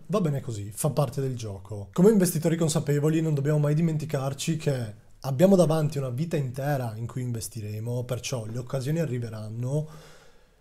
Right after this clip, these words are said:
e soprattutto che la cosa più importante per un investitore è non perdere.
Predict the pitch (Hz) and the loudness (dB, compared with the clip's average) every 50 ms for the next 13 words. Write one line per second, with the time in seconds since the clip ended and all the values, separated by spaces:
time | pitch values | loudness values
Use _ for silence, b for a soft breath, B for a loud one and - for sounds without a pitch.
0 | B B _ - - 156 - 247 226 240 214 - - 185 175 170 - - 190 185 | B B _ 0 4 6 8 8 8 6 4 2 2 2 2 2 2 0 0 0
1 | - - 151 139 139 147 151 151 - - - - - 143 147 - 165 170 202 180 | 2 2 2 2 2 2 0 0 -4 -10 -16 -8 -4 -4 -2 0 2 2 2 4
2 | 196 180 165 151 151 135 - 160 147 147 131 139 123 139 135 139 139 143 139 135 | 4 2 4 2 2 2 2 2 2 2 0 -2 -4 -4 -2 -2 -2 -2 -2 -4
3 | 135 - 180 - 143 131 127 123 127 127 127 - - - - 143 135 135 127 120 | -4 -4 -4 -2 -2 -2 -2 -2 -2 -4 -6 -10 -12 -10 -8 -6 -6 -6 -6 -6
4 | 123 113 104 104 101 101 104 101 104 104 107 101 | -6 -8 -8 -6 -6 -8 -6 -6 -6 -6 -8 -10